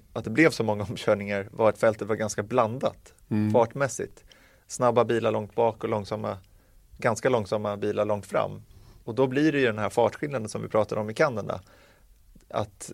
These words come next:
Speaker 1: när, när alla ligger liksom, alla är en tiondel ifrån varandra, då är man inte tillräckligt snabb för att ta sig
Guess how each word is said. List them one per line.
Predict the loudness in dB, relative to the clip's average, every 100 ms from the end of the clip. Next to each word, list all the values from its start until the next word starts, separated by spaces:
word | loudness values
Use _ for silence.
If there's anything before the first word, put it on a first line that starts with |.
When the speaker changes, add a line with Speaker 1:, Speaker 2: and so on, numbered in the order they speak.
| -10
Speaker 1:
när, | 0 0 2
när | 4
alla | 4 6 2
ligger | 2 0 0
liksom, | -2 -6 -2
alla | 0 4 4
är | 4 0 0
en | -2
tiondel | -2 -2 0 0 -2
ifrån | -2 -4
varandra, | -4 -6 -4 -4
då | 0 2
är | 2
man | 0 -4
inte | -8 -4
tillräckligt | -4 -2 -8 -10
snabb | -10 -8
för | -10
att | -12 -2
ta | 0 0
sig | -4